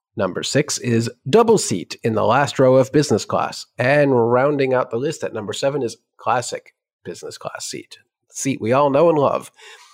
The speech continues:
So it's a lot to take in, but beyond that, it looks like a very nice cabin. There's something for everyone.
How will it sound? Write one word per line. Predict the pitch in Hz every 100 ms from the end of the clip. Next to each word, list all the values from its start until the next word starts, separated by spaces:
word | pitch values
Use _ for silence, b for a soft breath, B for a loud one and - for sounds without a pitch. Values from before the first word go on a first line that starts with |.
| B
So | - 113 113 -
it's | 170 180
a | 120
lot | 104 101 117 127 -
to | 113
take | - 104 95 -
in, | 92 90 -
but | 104 98 _ _ -
beyond | 220 208 202
that, | 151 147
it | 151 135
looks | 131 -
like | 120
a | 123 _ _
very | 120 101
nice | 127 143
cabin. | - 95 120 120
There's | 101 - -
something | - 92 117 120 -
for | 143 -
everyone. | 117 117 113 143